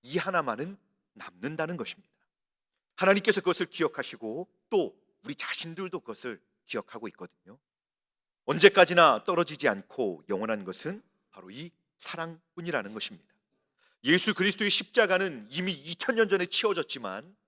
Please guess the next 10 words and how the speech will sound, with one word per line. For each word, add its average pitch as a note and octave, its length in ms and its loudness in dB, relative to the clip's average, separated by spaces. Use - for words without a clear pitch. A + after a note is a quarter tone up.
그분의 D#3 640 0
사랑은 D3+ 560 -4
아직 D3+ 180 -12
남아 C#3+ 240 0
있습니다. - 580 -10
예수님이 F#3+ 380 2
베푸신 F#3 400 -2
기적들은, F3+ 600 4
기적들은 D#3+ 400 -2
사라졌지만 C3 800 -2